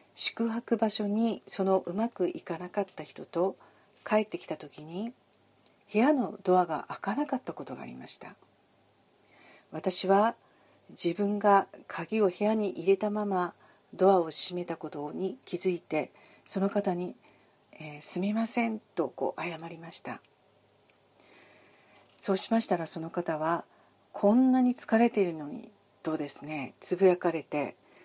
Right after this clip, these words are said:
そしてどっかにこの行ってしまわれたんですね。えー、その時にいろいろこの宿泊場所の担当の方にお話ししたり、えー、して、えー、この鍵をなんとか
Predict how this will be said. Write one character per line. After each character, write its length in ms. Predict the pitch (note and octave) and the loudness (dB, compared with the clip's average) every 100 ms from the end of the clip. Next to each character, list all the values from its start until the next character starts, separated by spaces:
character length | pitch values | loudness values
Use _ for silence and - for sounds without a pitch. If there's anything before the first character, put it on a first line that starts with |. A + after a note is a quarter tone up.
| _ | _
そ 140 | - F3 | -10 -6
し 120 | - | -4
て 200 | C#3+ B2+ | -4 0
ど 120 | F#3+ | 2
っ 60 | F#3 | 2
か 180 | - C#3+ | -2 -10
に 220 | D3+ C3+ | -8 -10
こ 140 | - A2+ | -12 -14
の 180 | A#2 - | -12 -12
行 120 | F3 | -12
っ 20 | |
て 140 | - E3+ | -6 -4
し 140 | E3+ | -2
ま 80 | F3 | -2
わ 40 | |
れ 100 | F3+ | -4
た 140 | F3+ D#3 | -6 -10
ん 80 | |
で 100 | C3+ | -10
す 140 | - - | -14 -10
ね。 360 | D#3 D#3+ C#3+ - _ _ _ _ _ _ _ _ _ _ _ _ | -8 -8 -10 -16 _ _ _ _ _ _ _ _ _ _ _ _
え 180 | D#3+ E3 | -10 -6
ー、 40 | |
そ 140 | - D#3+ | -4 -4
の 80 | E3+ | -2
時 300 | G3+ G3 F3 | -2 0 2
に 340 | F3+ F#3 F3 - - - - | 2 2 0 -8 -18 -10 0
い 100 | F#3+ | 6
ろ 120 | G3 | 6
い 100 | F#3+ | 8
ろ 260 | G3+ G3+ | 8 8
こ 160 | F#3 F3 | 6 -2
の 200 | E3+ D#3+ | -6 -6
宿 280 | - - F#3 | -6 0 0
泊 180 | F3+ F3+ | 2 0
場 120 | F3+ | 0
所 180 | F#3+ E3+ | 0 -4
の 120 | E3+ | -4
担 240 | - F3+ | -6 -6
当 160 | F#3+ G3 | -2 -2
の 100 | G3 | 0
方 260 | G3 F#3 E3+ | -2 -2 -4
に 240 | E3 E3+ _ - _ - | -6 -10 _ -20 _ -10
お 60 | |
話 420 | E3 D#3+ D#3 D#3 | -6 -4 -4 -4
し 60 | D#3 | -4
し 40 | |
た 140 | - D#3+ | -2 -4
り、 280 | D#3+ D3+ - | -4 -8 -10
え 40 | - C#3 C#3 - | -14 -12 -12 -12
ー、 40 | |
し 120 | - | -8
て、 320 | - E3 C#3+ - - - - | 0 2 2 -2 -20 -20 -12
え 600 | D#3 D#3 D3+ - - - - | -8 -8 -8 -10 -10 -12 -16
ー、 40 | |
こ 80 | D3+ | -14
の 200 | D3+ D3+ | -12 -10
鍵 280 | - F#3 G3 | -6 0 6
を 240 | F3+ D#3 - - - - | 8 8 2 -16 -20 -8
な 120 | F3+ | -6
ん 60 | F3+ | -4
と 100 | D#3+ | 0
か 320 | - D3+ | 4 4